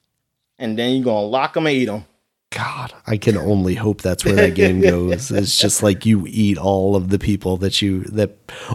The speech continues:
Speaker 2: or at least you gotta, like, delicately balance, like, do I eat all of them? 'Cause I need, like, people to go out in the world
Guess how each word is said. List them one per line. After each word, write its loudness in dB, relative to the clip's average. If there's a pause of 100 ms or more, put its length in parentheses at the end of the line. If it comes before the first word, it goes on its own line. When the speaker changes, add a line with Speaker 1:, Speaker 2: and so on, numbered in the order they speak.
Speaker 2:
or 0
at 0
least 0
you 0
gotta, 0
like, -2
delicately 0
balance, 0
like, -2
do 0
I 2
eat -2
all -2
of -4
them? 0
'Cause -4
I 2
need, 0
like, -2
people -2
to 0
go 0
out 0
in -8
the -4
world 0